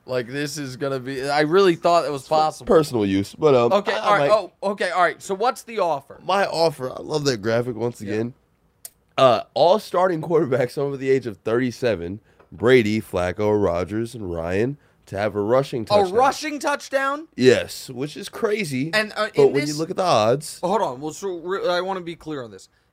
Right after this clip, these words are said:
Speaker 1: Are you guys just making these up, or is this an
Speaker 2: Yeah.
Speaker 1: actionable wager you can make?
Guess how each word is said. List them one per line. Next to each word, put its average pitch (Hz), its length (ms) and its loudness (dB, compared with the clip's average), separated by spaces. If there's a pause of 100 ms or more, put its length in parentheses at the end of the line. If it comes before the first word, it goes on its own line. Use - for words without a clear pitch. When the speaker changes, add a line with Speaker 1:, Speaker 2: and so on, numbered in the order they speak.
(140)
Speaker 1:
Are 180 120 -2
you 175 160 -8
guys 262 220 0
just 196 160 -12
making 196 540 -8
these 185 220 -8
up, 175 220 -4
or 156 140 -6
is 131 80 -12
this 180 280 -8 (120)
an 156 100 -8
Speaker 2:
Yeah. 165 180 -6
Speaker 1:
actionable 165 580 -4
wager 131 600 -6
you 120 180 -14
can 127 180 -14
make? 107 320 -20